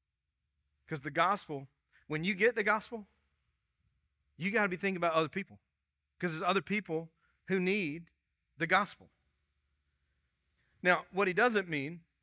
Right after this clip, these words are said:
is that everybody else is more valuable to God than you are. That's not at all what he's saying. What he is saying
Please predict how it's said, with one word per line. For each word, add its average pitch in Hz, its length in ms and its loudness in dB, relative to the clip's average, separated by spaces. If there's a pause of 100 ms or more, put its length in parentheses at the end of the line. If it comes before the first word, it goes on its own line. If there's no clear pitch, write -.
(140)
is 165 120 -4
that 165 180 2
everybody 196 640 4
else 185 380 0
is 147 160 -6
more 165 180 0
valuable 160 480 2
to 139 80 -4
God 151 260 4
than 139 140 -4
you 165 220 -4
are. 104 100 -8
That's 151 240 0
not 170 400 2
at 147 180 0
all 185 360 4
what 143 140 -2
he's 143 180 -12
saying. 143 320 -2
What 151 120 0
he 151 100 -2
is 240 340 -6
saying 127 360 -6